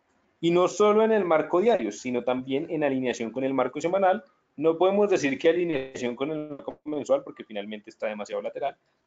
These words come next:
pero esto ya nos da una oportunidad increíble de compra en un activo como el trigo.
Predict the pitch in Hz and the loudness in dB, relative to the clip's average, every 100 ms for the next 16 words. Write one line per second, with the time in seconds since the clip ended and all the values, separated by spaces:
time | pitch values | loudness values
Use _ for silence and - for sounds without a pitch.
0 | _ 139 131 170 175 165 143 135 131 135 | _ 4 4 4 2 0 0 0 2 0
1 | - - 135 131 131 - 135 - 120 120 | -2 -6 -2 0 0 0 -6 -6 -8 -8
2 | 113 107 107 110 113 104 101 104 101 - | -4 -2 -2 -4 -6 -6 -4 -4 -6 -10
3 | 98 104 104 98 - 107 101 104 104 151 | -12 -10 -8 -10 -8 -10 -10 -12 -8 -4
4 | 131 127 | -2 -4